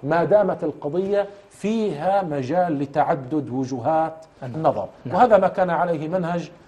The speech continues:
Speaker 1: الصحابة رضوان الله تعالى
Speaker 2: نعم.
Speaker 1: عنهم. نعم.
Speaker 2: آه، دكتور، هناك قضية أيضًا، آه، مهمة في التعامل مع الآخر،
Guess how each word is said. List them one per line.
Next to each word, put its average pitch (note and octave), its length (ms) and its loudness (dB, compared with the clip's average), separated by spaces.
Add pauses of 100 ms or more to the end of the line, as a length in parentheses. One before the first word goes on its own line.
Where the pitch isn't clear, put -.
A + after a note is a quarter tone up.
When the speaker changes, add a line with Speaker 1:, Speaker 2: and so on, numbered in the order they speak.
(200)
Speaker 1:
الصحابة D3+ 540 2
رضوان C#3 300 2
الله B2 420 -4
تعالى F#2+ 260 -6
Speaker 2:
نعم. B2 100 -6
Speaker 1:
عنهم. G2+ 120 -8 (240)
نعم. F2+ 180 -16
Speaker 2:
آه، D3+ 160 0
دكتور، E3+ 340 4
هناك F#3+ 300 4
قضية D#3+ 360 8
أيضًا، C#3+ 420 4
آه، B2+ 200 0
مهمة C#3+ 320 0
في - 80 -4
التعامل C#3 420 2
مع A#2 120 -2
الآخر، B2+ 520 2